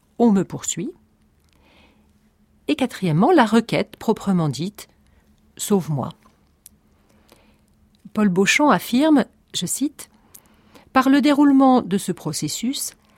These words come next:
la demande est contenue au lieu d'être précipitée. La demande proprement dite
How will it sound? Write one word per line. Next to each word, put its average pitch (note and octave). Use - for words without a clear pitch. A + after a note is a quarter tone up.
la C4
demande D#4
est B3+
contenue A3
au G3+
lieu G3
d'être F#3
précipitée. -
La A#3
demande C#4
proprement A3
dite G3+